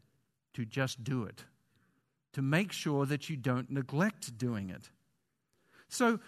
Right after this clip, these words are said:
far from the attitude that we can often come to with the Lord's Supper, "Oh, if I've done one of these things, this month I'll have to miss out." Oh, it's like, no, no,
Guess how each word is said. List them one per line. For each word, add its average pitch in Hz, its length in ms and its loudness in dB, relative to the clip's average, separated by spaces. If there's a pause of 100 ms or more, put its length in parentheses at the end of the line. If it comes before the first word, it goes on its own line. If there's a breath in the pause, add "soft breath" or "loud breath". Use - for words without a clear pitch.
far 254 320 4
from 220 220 2
the 185 140 4
attitude 180 460 6
that 160 80 0
we 147 120 2
can 147 140 2
often 151 340 2
come 165 400 2
to 110 420 -2 (340 soft breath)
with - 120 -4
the 123 80 0
Lord's 117 280 -2
Supper, 95 420 -4 (480)
"Oh, 151 260 2
if 143 160 0
I've 127 140 0
done 135 160 2
one 127 120 2
of 120 80 2
these 123 200 2
things, 120 320 -2 (440 soft breath)
this 143 240 0
month 143 300 4
I'll 127 140 4
have 123 180 2
to 127 80 -2
miss 120 240 0
out." 117 340 0 (180)
Oh, 123 340 -2 (420 soft breath)
it's 143 180 -2
like, 151 160 2
no, 214 100 2
no, 240 280 2